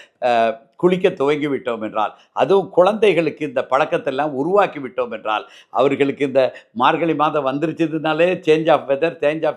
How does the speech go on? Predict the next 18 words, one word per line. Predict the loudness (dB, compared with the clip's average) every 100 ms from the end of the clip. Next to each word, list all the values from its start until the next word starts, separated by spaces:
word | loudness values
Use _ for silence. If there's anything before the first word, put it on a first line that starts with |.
| -6
season-பாங்க. | -6 -6 -4 -6 -4 -4 -6 _ _
இந்த, | _ 2 2 0 -6 -4
அ, | 0 0 0
இந்த, | -2
இந்த | 0 -2
தொண்டையில | 2 0 2 2 4 4 4 2 -2 -10 -6
புண்ணு | -2 2
வரும், | 4 4 2 0 -8
காது | -2 4 4 4 4
அடைச்சிக்கிடும். | 2 0 -4 -2 0 0 -2 -10 _
அ, | 0 2 2 0
ம-, | -2
அந்த | 4 6 6 4
இ-, | -2 -4 -2
இப்பவே | -2 2 2
குழந்தைகளுக்கு | 4 2 2 0 -2 -2 -2
பார்த்தீங்கன்னா, | -2 -2 2
பல, | 2 2 0